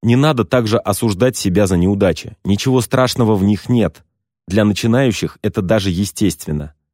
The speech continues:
А потому не следует подгонять себя. Не пытайтесь заставлять себя верить в метод насильно,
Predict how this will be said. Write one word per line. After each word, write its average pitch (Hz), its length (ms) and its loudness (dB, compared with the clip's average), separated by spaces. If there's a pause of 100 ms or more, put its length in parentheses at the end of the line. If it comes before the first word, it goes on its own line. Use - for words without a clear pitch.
А 101 100 -4
потому 131 400 2
не 110 140 2
следует 92 440 0
подгонять 90 460 -2
себя. 80 400 -4 (340)
Не 107 140 0
пытайтесь 107 640 0
заставлять 107 580 0
себя 120 440 0
верить 107 420 0
в 92 60 -4
метод 104 340 0
насильно, 85 640 -2